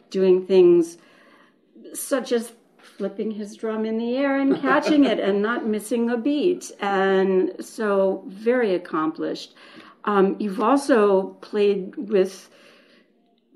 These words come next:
Speaker 1: uh, performers like Sting. That must have been amazing. Mandy Patinkin and the
Speaker 2: Correct.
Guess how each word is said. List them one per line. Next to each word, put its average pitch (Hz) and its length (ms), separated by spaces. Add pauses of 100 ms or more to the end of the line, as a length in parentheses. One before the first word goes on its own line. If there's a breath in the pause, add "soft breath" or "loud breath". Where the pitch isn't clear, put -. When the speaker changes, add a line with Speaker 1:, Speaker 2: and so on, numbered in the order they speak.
Speaker 1:
uh, 170 240
performers 185 800
like 151 180
Sting. 196 720
That 180 180
must 185 220
have 165 100
been 160 160
amazing. 175 640
Mandy 180 380
Patinkin 196 840
and 185 120
the 180 40
Speaker 2:
Correct. 185 80